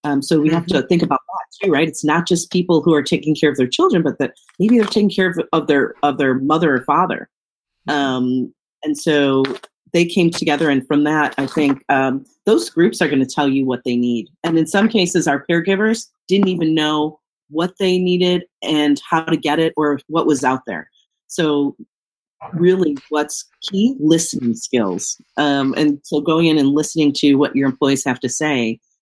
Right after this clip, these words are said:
Speaker 1: And, you know, we did so many surveys last year. It was like, "Do you wanna return to the office?" survey. "Do you, you know, what do you need?" survey. "Do you, what do you need for your home office?" survey. Um, and so continue to listen and ask questions, I think, is really important.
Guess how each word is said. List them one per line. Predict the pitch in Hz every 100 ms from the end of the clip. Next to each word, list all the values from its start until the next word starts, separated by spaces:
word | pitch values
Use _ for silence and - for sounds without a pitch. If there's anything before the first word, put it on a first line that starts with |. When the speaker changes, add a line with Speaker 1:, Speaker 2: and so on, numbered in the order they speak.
| _ _ _
Speaker 1:
And, | 147 143 135 135 131 131 131 - _ _ _ _
you | 147
know, | 143
we | 135 156
did | 165 143
so | 175
many | 156 147
surveys | - 139 135 131 131
last | 127 120 -
year. | 131 123 120
It | 110 110
was | 123 120
like, | 120 117
"Do | -
you | 127
wanna | 123 117
return | 113 135 120
to |
the | 123
office?" | 165 170 170 156
survey. | - 147 143 139 131 127
"Do | 123 123
you, | 110 110 _ _ _ -
you | 135
know, | 123
what | 143 156
do |
you | 143
need?" | 139 170 170 -
survey. | 175 160 147 139
"Do | 131
you, | 151
what | - 139
do | 160
you |
need | 156 151
for | 151 123
your | 127 113
home | - 220
office?" | 190 165 165 147
survey. | - 147 143 135 135 131 _ _ - -
Um, | 147 139 143
and | 160
so | - 165
continue | 170 - 220 214
to |
listen | 160 156 - 175
and | 151 123
ask | 127 -
questions, | - 123 - 180 175
I | 127
think, | 143 123
is | 131
really | 127 123 120
important. | 113 117 107 196